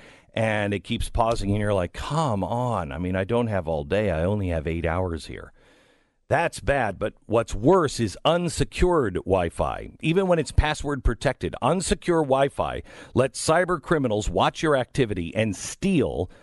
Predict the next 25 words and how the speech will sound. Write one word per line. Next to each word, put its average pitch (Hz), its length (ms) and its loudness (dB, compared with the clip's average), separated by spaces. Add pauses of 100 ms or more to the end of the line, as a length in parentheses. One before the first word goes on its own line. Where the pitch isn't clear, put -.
the 110 80 4
financial 135 540 0
account 131 300 0
information 113 500 -2
and 101 120 -2
passwords 113 500 0
that 107 120 -2
you 120 140 0
send 117 340 0
online. 123 640 0 (320)
You 131 200 2
need 170 320 0
powerful 156 640 2
layers 85 400 0
of 78 100 -8
protection 110 420 -2
for 107 140 -2
your 80 160 -2
devices 120 500 -2
and 107 120 0
online 98 400 0
privacy. 82 500 -4
What 80 220 -6
you 95 60 -2
need 123 480 0